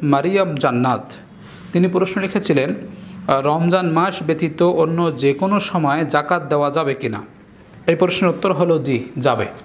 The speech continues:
রমজান মাস ব্যতীত বারো, আহ, বারো মাসের বাকি এগারো মাসের যে কোনো মাসে আপনি জাকাত দিতে পারবেন, কোনো সমস্যা নেই। এরপরে ছয়শো আটাত্তর নম্বর প্রশ্ন,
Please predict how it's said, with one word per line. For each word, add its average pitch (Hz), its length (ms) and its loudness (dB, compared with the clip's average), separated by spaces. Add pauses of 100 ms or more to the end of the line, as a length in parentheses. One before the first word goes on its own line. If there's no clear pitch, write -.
(600)
রমজান 139 440 2
মাস 180 240 0
ব্যতীত 151 340 0
বারো, 139 460 2
আহ, 135 260 0
বারো 131 180 0
মাসের 135 420 -2
বাকি 135 440 -2
এগারো 139 280 2
মাসের 165 420 -2
যে 151 120 2
কোনো 202 220 0
মাসে 180 300 0
আপনি 175 240 0
জাকাত 139 440 0
দিতে 175 220 2
পারবেন, 113 380 -2
কোনো 202 180 -2
সমস্যা 127 380 -4
নেই। 104 200 -4 (1400)
এরপরে 190 400 2
ছয়শো 165 400 0
আটাত্তর 175 420 0
নম্বর 151 380 0
প্রশ্ন, 143 400 -2